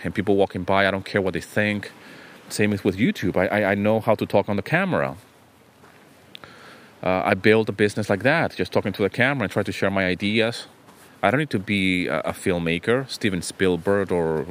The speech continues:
a, a professional vlogger like Casey Neistat.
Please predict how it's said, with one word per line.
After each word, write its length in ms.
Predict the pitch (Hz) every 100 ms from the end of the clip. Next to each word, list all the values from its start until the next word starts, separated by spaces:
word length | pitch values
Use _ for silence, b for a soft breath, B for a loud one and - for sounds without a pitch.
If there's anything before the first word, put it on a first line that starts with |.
| 85
a, 360 | 78 - 85 71
a 40 |
professional 500 | - 87 98 98 87
vlogger 400 | 80 87 90 92
like 160 | 85 78
Casey 240 | 101 -
Neistat. 560 | 80 76 80 - 127